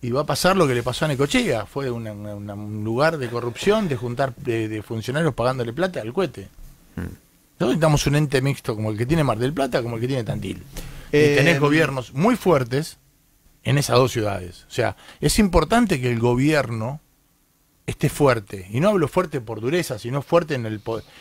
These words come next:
Speaker 1: en sus convicciones, fuerte en su poder económico. El municipio ordenado. Hoy no está ordenado Pinamar.
Speaker 2: No, no.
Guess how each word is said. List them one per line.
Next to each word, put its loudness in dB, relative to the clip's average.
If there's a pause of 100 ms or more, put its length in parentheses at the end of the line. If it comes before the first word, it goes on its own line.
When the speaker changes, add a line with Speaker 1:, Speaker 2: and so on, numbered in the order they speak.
(100)
Speaker 1:
en -4
sus -2
convicciones, 2
fuerte 0
en -4
su -12
poder 0
económico. 2 (220)
El -2
municipio -2
ordenado. 0
Hoy 2
no 2
está 0
ordenado 2
Pinamar. 0
Speaker 2:
No, -20
no. -20